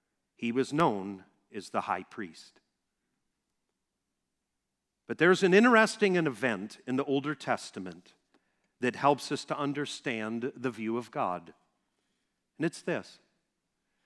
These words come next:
There was a king in the Older Testament in Second Chronicles chapter twenty-six. He was named King Uzziah.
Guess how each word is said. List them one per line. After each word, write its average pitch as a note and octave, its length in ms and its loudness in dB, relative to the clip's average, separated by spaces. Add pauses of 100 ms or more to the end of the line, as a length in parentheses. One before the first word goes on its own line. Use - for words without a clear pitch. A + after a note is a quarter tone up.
(160)
There C3+ 180 6
was E3 240 4
a D#3+ 140 4
king A3+ 480 2
in G#3+ 200 0
the G#3+ 140 4
Older G#3+ 280 4
Testament B2 720 -6
in A#2 140 -4
Second D#3 400 -4
Chronicles C3 720 -6 (220)
chapter C3+ 380 -4
twenty-six. - 920 -10 (600)
He E3+ 60 -6
was F3 160 0
named F3 240 2
King D#3+ 340 -2
Uzziah. G2 500 -4